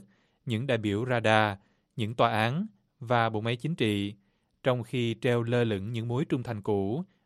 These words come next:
và những mối đe dọa trên đầu của những người ra quyết định để ngăn chặn sự thay đổi. Điều hệ trọng đối với những nhà lãnh đạo của Ukraine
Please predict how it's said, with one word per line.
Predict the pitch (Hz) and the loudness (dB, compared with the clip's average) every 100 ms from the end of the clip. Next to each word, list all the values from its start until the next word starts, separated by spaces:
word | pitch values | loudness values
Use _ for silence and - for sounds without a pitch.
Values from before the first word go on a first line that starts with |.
| - | -6
và | 117 113 110 | 0 0 0
những | 107 107 | -4 -4
mối | 117 156 | -4 -2
đe | 143 | -2
dọa | 110 107 98 98 | 0 0 -2 -2
trên | 127 117 | -4 -4
đầu | 113 107 101 | 0 0 -2
của | 98 | -4
những | 117 110 | -6 -4
người | 120 107 98 | -4 -4 -2
ra | 107 | -4
quyết | 104 170 | -2 -2
định | 160 107 101 104 - _ _ | 0 0 0 -6 -12 _ _
để | 117 104 98 | -4 -2 -2
ngăn | 135 117 | -4 -4
chặn | 110 104 95 | -4 -4 -6
sự | 95 101 | -8 -8
thay | 113 110 | -4 -2
đổi. | 98 95 113 180 _ _ _ _ _ _ _ _ _ _ _ | 0 0 -2 -6 _ _ _ _ _ _ _ _ _ _ _
Điều | 127 127 | 2 2
hệ | 110 110 | 2 0
trọng | 107 110 98 113 | 2 0 0 -2
đối | 131 | -2
với | 131 147 | 0 -2
những | 147 | -2
nhà | 147 110 | -2 -2
lãnh | 104 127 | -2 0
đạo | 110 101 | 0 0
của | - 143 | -4 -6
Ukraine | 117 - 113 110 110 107 | -6 -4 -2 2 2 2